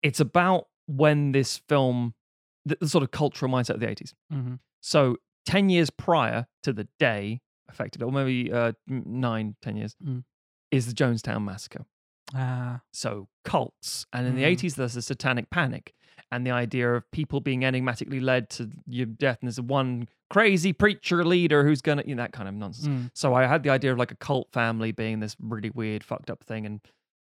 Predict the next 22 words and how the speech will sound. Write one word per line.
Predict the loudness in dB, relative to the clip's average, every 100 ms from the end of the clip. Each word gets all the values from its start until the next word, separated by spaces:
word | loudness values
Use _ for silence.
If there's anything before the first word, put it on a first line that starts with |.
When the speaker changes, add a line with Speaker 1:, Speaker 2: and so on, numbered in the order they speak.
| -12
Speaker 1:
going | -4 -2 -4
from | -6
there, | -6 -6 -6 -8
you | -10 -10
know. | -10 -8
Speaker 2:
Mm. | -6 -6 -10 _ _ _ _ _ _ -6
Speaker 1:
Uh, | -2 -2 -2 -10 -18 _ _ _ 2
the | 4
other | 4
thing | 2 0 0 -2
I | -2
wanted | -2 -2 -4 -4
to |
bring | -4 -4 -2
into | -4 -4 -2 -2 -4
was | -6 0 2 2 2 -2 -8 -10 _ _ _ _ _ _ _ _ _
the, | 0 0 2
wasn't | 4 4 4
mythology | 2 4 4 2
I |
was | 2
adapting, | 2 2 0 -4